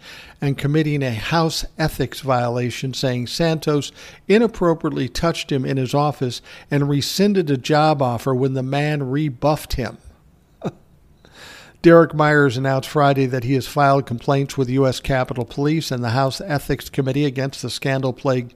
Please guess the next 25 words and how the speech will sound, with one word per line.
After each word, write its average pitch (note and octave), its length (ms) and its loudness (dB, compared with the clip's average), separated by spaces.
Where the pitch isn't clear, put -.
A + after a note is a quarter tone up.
congressman C#3 720 -2
after C#3 260 2
briefly C#3+ 760 -2
working C#3+ 460 2
in B2 140 0
Santos' B2+ 560 -2
office C3+ 480 0
last B2 380 -4
month C3+ 320 -2
under C#3 220 2
the B2+ 140 -2
title C#3 400 0
of C3 420 -6
volunteer. B2 1300 -4
Apparently, F3+ 760 0
uh, F3 280 0
old D#3+ 300 2
George F3+ 400 2
found F3 320 0
him E3+ 100 0
attractive F3 580 -4
and D3 140 -4
couldn't E3 280 -2
control F3 560 2
himself. C3 760 -2